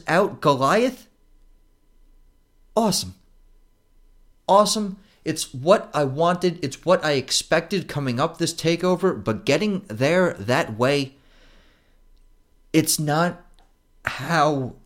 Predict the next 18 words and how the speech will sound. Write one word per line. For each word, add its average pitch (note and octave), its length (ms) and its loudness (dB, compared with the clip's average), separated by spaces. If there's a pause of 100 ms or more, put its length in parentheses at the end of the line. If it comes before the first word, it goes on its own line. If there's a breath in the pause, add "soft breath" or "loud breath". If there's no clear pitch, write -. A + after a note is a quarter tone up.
(120)
my B2 320 0 (320)
brain C#3+ 600 0 (140)
processed - 800 4
it. - 400 -2
It, E3 180 -8
it F#3 140 2
just C#4 200 -4
felt C4 280 4
like A3 200 0
it, F#3 200 0
it F#3 100 2
had G3+ 200 2
to G#3 60 0
get G3 300 -2
processed E3 560 2
too D#3 180 0
quickly. - 520 -4 (1300)
Just, F#3 420 -2